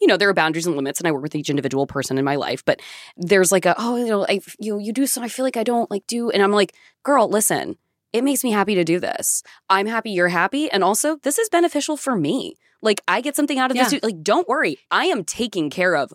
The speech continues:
Speaker 1: myself."
Speaker 2: No, that's how I feel. I feel like if everyone around me is happy, I'm safer. <laughs>
Speaker 1: That is the perfect evolutionary response of a petite five-foot-two woman in this world.
Speaker 2: Yeah. If I keep everyone happy, then everything will be safe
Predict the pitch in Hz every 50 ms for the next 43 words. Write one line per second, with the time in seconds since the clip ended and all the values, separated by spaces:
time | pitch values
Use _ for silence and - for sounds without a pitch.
0 | _ - 143 143 151 170 180 175 156 - - - 190 247 254 294 320 262 247 262
1 | 262 - 254 202 - 226 247 277 294 - - 214 190 175 160 196 - 240 220 214
2 | 233 - - 233 233 254 262 247 240 226 202 202 214 240 226 233 196 175 170 -
3 | 185 262 294 - - 190 170 165 180 170 - - 156 330 320 - - - 151 190
4 | - - _ - - 262 247 214 277 294 269 - - - - - - - 403 -
5 | - - - - - _ _ _ _ _ - _ - 226 202 214 220 202 - -
6 | - - - - 240 240 208 - - - - 233 233 233 - 269 285 - - -
7 | 202 202 190 202 185 170 180 185 233 208 190 190 185 180 185 190 - - 160 156
8 | 156 151 151 - - - 170 147 160 156 160 160 - 190 - - 175 160 - 160
9 | 151 151 135 - 156 131 - 170 151 151 147 139 131 - 160 147 139 143 139 135
10 | 131 165 175 156 170 165 143 320 381 - - - _ - - - - - - -
11 | 294 311 269 - 294 233 302 269 285 311 320 302 285 247 247 277 285 269 220 170
12 | 160 165 156 180 - - 233 240 311 302 392 220 220 220 175 180 180 175 - -
13 | - 208 247 240 202 160 - - -